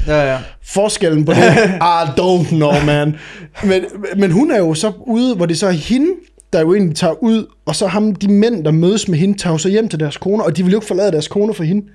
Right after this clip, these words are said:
Speaker 1: Nej, nej.
Speaker 2: Så det var sådan meget, det var sådan meget sjovt spil, D R tre, de kørte på det tidspunkt med.
Speaker 1: Mm.
Speaker 2: Man skulle sådan,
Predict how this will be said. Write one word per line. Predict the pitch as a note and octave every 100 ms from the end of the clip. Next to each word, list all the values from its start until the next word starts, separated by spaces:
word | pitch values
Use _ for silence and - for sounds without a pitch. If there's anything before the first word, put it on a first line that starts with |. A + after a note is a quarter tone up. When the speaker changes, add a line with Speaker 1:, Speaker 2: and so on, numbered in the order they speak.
| -
Speaker 1:
Nej, | E3
nej. | E3+ D3 C#3 -
Speaker 2:
Så | -
det | G3+
var |
sådan | G#3 B3
meget, | A#3 B3 B3
det |
var | G#3+
sådan | G#3 A3+
meget | G#3 B3
sjovt | G#3 - B3 A#3
spil, | - - A3+ A3+ C4 -
D | A#3 F#3
R | D#3+
tre, | - G#3+
de | E3+
kørte | F3 A#3+ D4 - _ -
på | E3
det | D#3
tidspunkt | G3 F#3+ D#3+ D#3 E3
med. | E3+
Speaker 1:
Mm. | G#3+ - _ _ _ _ -
Speaker 2:
Man | F3 F3+
skulle | E3+ F3+
sådan, | G#3+ D#3